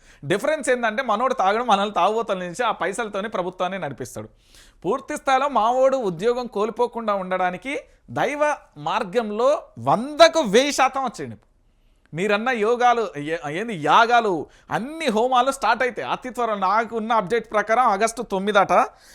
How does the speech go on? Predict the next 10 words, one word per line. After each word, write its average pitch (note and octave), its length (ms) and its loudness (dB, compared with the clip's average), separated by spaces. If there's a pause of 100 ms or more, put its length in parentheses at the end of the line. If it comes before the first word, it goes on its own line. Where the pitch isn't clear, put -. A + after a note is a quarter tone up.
(160)
మిస్ G#3+ 240 -2
అయితే - 180 4
ఆగస్టు B3 340 0
ఇరవై A#3+ 180 0
ఆరో A#3 180 4
తారీఖు G3+ 380 -8 (100)
ఏదో F#3+ 220 -6
ఒక - 160 -8
రోజు C#3+ 200 -4
అయితే - 300 -14